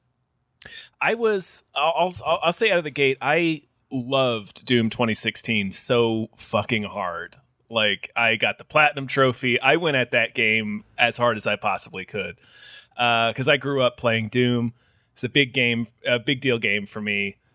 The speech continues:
Um, I loved that. I really liked Doom three, how it kinda changed the focus and turned it into more like a haunted house kinda horror shooter. But I also really liked twenty sixteen, just taking it back to, uh, it just being like, "Fuck it. Okay, here's a gun, go."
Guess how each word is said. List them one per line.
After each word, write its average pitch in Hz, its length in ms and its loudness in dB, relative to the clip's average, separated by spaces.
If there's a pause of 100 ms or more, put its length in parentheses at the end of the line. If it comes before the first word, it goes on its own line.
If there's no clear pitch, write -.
(220)
Um, 107 260 -2
I 113 120 2
loved 120 420 2
that. 110 340 2
I 131 80 2
really 175 260 0
liked 156 280 -2
Doom 131 180 2
three, 147 540 0
how 120 420 2
it 110 140 0 (240)
kinda 117 260 0
changed 117 380 -2
the 110 80 -6
focus 113 440 -2
and 104 120 -6
turned 113 220 -2
it 110 60 -4
into 107 180 -6
more 104 140 -2
like 98 160 -6
a - 40 -6
haunted 120 280 0
house 120 520 0 (100)
kinda 110 200 -2
horror 139 380 0
shooter. 160 440 0
But 117 340 2 (520)
I 120 100 -2
also 123 280 -2
really 113 260 0
liked 104 380 -2
twenty 110 220 -2
sixteen, 110 500 -4
just - 180 -6
taking 110 280 -2
it 104 100 -8
back 101 200 0
to, 117 120 -8
uh, - 520 -6
it 113 160 0
just - 260 -6
being 110 220 2
like, 107 260 -4
"Fuck 123 220 2
it. 107 120 -6
Okay, 110 240 -2
here's 131 220 0
a 135 40 0
gun, 135 360 0
go." 110 300 0